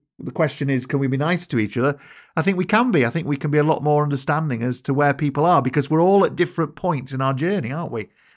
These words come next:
In, in this, this, this whole, uh,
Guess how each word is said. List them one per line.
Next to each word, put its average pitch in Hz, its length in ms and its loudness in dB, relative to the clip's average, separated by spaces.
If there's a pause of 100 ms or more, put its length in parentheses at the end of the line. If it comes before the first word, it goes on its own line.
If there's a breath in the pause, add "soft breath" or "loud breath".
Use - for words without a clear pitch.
In, 127 120 -2
in 127 140 -6
this, 127 220 -2
this, 127 280 -2
this - 420 -6
whole, 123 360 -2 (380 soft breath)
uh, 113 120 -2